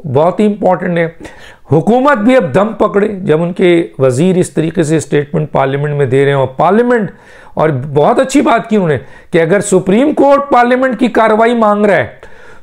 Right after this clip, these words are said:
तो स्पीकर साहब आप भी सुप्रीम कोर्ट की कार्रवाई मांगे, ये कहा है। ठीक है, कहाँ रोका गया है और आपको कार्रवाई लेने का कहाँ हक है?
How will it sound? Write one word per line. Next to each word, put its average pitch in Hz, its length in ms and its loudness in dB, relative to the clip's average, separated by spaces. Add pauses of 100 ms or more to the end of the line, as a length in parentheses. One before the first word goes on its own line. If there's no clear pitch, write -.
तो 190 320 -4
स्पीकर 233 460 0
साहब 262 420 2
आप 247 240 6
भी 302 200 2
सुप्रीम 254 440 0
कोर्ट 233 240 0
की 226 120 -2
कार्रवाई 175 420 2
मांगे, 123 380 -4 (760)
ये 135 100 2
कहा 123 240 -2
है। 113 100 -10 (420)
ठीक 123 240 -2
है, - 140 -4 (800)
कहाँ 170 240 2
रोका 170 260 2
गया 110 220 -2
है - 140 -12 (220)
और 147 140 0
आपको 202 340 0
कार्रवाई 196 480 2
लेने 202 300 2
का 208 140 0
कहाँ 208 460 0
हक 143 140 -6
है? 113 200 -6